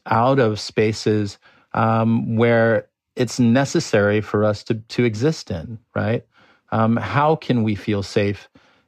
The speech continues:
in cities if we don't control or have, uh,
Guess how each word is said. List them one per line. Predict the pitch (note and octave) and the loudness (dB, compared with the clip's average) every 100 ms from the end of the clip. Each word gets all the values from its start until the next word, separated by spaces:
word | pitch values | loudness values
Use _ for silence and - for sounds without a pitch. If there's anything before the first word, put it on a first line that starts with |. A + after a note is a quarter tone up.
| _ | _
in | A#2 G#2+ | 0 0
cities | G#2 A2+ G#2 G#2+ G2+ - | 0 0 0 0 -2 -2
if | A2+ - | -2 -2
we | B2+ | -2
don't | A2 B2 C3 - | 0 0 0 -4
control | B2 A#2 - C3+ C3+ A#2+ A2+ A2 A2+ _ _ _ - | -6 -4 0 2 4 4 2 0 -2 _ _ _ 0
or | A#2+ | 0
have, | A#2+ C3+ B2 A#2+ G#2+ - | 2 2 2 0 -4 -4
uh, | A#2 A2+ | -2 -2